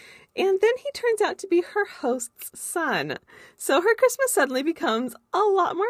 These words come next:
awkward, and increasingly so as he starts looking more and more attractive as time goes on. So this book, honestly, was absolute perfection. It's London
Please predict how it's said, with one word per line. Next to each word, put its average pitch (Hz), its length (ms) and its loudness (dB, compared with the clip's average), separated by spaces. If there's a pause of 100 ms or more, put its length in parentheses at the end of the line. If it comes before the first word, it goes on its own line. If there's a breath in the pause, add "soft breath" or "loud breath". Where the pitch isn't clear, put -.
awkward, 220 520 -2 (460 soft breath)
and 359 300 0
increasingly 349 640 2
so 208 400 0
as 269 160 -6
he 311 80 -6
starts 294 340 -6
looking 294 280 -6
more 311 220 -2 (100)
and 370 120 -2
more 294 180 -6
attractive 262 600 -12
as 254 200 -14
time 202 320 -14
goes 233 260 -10 (120)
on. - 380 -10 (480 loud breath)
So 233 520 -6
this 359 280 -2
book, 294 340 -4 (100)
honestly, 240 600 -6
was 190 340 -6
absolute 233 440 -4
perfection. 220 840 -10
It's 233 440 -6
London 277 1080 -6